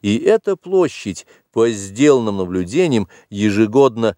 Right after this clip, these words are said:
расширяется на один процент, то есть приблизительно на двадцать пять тысяч десятин.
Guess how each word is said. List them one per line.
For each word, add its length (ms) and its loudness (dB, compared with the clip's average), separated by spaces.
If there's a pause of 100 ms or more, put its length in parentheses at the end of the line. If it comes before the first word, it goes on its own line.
(200)
расширяется 1160 0
на 140 0
один 300 -4
процент, 560 -2 (240)
то 60 -6
есть 120 -8
приблизительно 600 -4 (180)
на 160 0
двадцать 640 -4
пять 300 -6
тысяч 420 -10
десятин. 640 -14